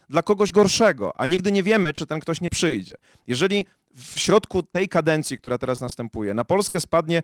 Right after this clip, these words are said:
kryzys ekonomiczny, a to się może zdarzyć, wtedy na ten poziom zadowolenia społecznego wynikający z tego, co było przez ostatnie cztery lata, bo, bo to jest jakiś poziom zadowolenia, nagle padnie wielki cień frustracji. To znaczy tak, było dobrze, a teraz jest źle.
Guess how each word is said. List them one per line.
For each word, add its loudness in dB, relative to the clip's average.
kryzys 0
ekonomiczny, -8
a -14
to 2
się 2
może 0
zdarzyć, -4
wtedy 2
na 2
ten 0
poziom 2
zadowolenia 2
społecznego -2
wynikający -4
z -8
tego, 0
co -6
było -4
przez -8
ostatnie -6
cztery -4
lata, -2
bo, -4
bo 0
to 0
jest 4
jakiś -6
poziom -4
zadowolenia, -4
nagle 2
padnie 2
wielki -2
cień 0
frustracji. -2
To -8
znaczy -6
tak, -2
było 4
dobrze, 0
a 0
teraz -4
jest -2
źle. -2